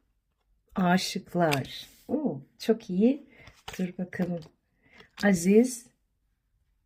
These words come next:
Kupa üçlüsü. Wow, çok güzel geldi. Yani gerçekten çok güzel geldi. Bakın şimdi baştan sona kadar olumsuz bir şey yok.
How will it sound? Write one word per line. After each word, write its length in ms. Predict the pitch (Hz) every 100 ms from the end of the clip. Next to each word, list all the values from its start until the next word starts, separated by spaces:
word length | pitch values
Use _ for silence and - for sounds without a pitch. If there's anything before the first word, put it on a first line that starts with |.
| _ _ _ _ - _ - - _ _ - - - - _ _ _ _ _
Kupa 280 | - 233 311
üçlüsü. 520 | 277 - - 196 -
Wow, 680 | 185 208 202 190 170 160 -
çok 260 | - 226 -
güzel 380 | 233 262 294
geldi. 460 | 269 220 185 147 156 - - 196
Yani 480 | 180 180 175 -
gerçekten 500 | 175 208 208 226 240
çok 240 | 240 202 -
güzel 360 | 180 196 185
geldi. 420 | 185 196 202 302 339 - - -
Bakın 200 | 220 208
şimdi 360 | 254 - 196 175 - -
baştan 360 | 220 - 247
sona 300 | 247 254 254
kadar 280 | 247 196 180
olumsuz 540 | - 202 214 - 240
bir 120 | 220 240
şey 300 | - 285 320
yok. 220 | 220